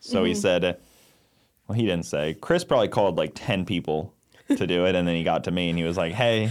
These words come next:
Speaker 2: <laughs> You were the tenth person.
Speaker 1: Yeah, I was probably the tenth person.
Speaker 2: Wow.
Speaker 1: I was probably the only one that answered.
Speaker 2: <laughs>
Speaker 1: <laughs> He was like, "Hey, can you come and, you know, do this, like, Snowbirds, you know,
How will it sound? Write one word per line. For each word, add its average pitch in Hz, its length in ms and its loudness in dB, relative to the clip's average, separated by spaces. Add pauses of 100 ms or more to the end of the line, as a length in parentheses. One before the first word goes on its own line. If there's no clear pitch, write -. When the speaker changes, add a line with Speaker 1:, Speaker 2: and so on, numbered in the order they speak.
Speaker 2:
<laughs> - 80 -20
You 247 140 0
were 233 80 4
the 214 100 2
tenth - 360 0
person. 359 280 2
Speaker 1:
Yeah, 131 160 4
I 123 40 6
was 117 120 4
probably 107 220 6
the 101 80 2
tenth 107 300 0
person. 104 360 2
Speaker 2:
Wow. 254 320 2 (140)
Speaker 1:
I 117 120 6
was 120 120 2
probably 131 220 6
the 113 60 4
only 110 180 4
one 104 180 4
that 98 60 2
answered. 101 440 2
Speaker 2:
<laughs> 339 140 4 (640)
Speaker 1:
<laughs> 139 80 -2
He 165 80 6
was 139 140 4
like, 123 140 6
"Hey, 123 180 6
can 127 160 2
you 120 100 4
come 113 240 2
and, 107 360 2
you 104 100 2
know, 95 140 2
do 101 180 4
this, 95 220 4
like, 87 260 0 (160)
Snowbirds, 92 720 0 (400)
you 90 100 -4
know, 85 260 -2